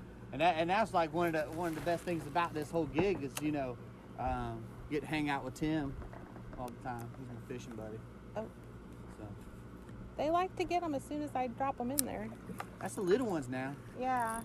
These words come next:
Speaker 2: they're nibbling on it.
Speaker 1: But you're in the, you're in the right spot. But, um,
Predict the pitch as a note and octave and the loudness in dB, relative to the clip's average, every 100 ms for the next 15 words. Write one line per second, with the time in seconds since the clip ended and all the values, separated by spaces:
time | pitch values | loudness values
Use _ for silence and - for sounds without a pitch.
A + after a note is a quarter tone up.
0 | A3+ A#3+ A#3+ A#3+ A#3+ A3 G#3+ G#3 G3+ G3 | -8 -6 -4 -4 -6 -6 -6 -6 -8 -10
1 | - - C#3 E3+ F#3 E3+ C#3 - C#3+ F#3 | -10 -4 0 2 2 0 -2 -4 -4 -4
2 | D#3+ D#3+ D#3+ - E3 F3+ - - - - | -2 -2 -4 -4 -4 -6 -8 -12 -12 -12
3 | - - - - - - - - - C#3 | -12 -12 -12 -12 -12 -12 -12 -12 -6 -2
4 | C#3 - - C3+ B2+ | -2 0 2 2 0